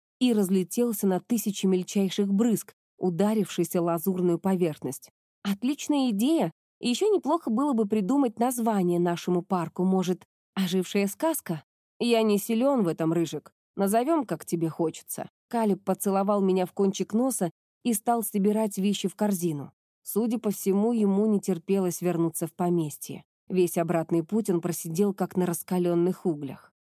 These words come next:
Душа дорогого сердцу человека от-, обрела относительный покой только когда он осмотрел дом и прилегающую территорию.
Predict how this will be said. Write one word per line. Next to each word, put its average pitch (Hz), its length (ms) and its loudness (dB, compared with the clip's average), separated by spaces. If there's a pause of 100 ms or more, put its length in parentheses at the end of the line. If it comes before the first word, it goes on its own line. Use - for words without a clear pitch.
(200)
Душа 240 460 0
дорогого 214 560 2
сердцу 208 480 -2
человека 202 720 0
от-, 180 160 -4
обрела 220 480 2
относительный 196 680 0
покой 208 420 -2
только 202 320 -2
когда 202 380 0
он 196 140 4
осмотрел 190 520 0
дом 240 320 0 (260)
и 226 100 2
прилегающую 202 760 0
территорию. 165 720 -2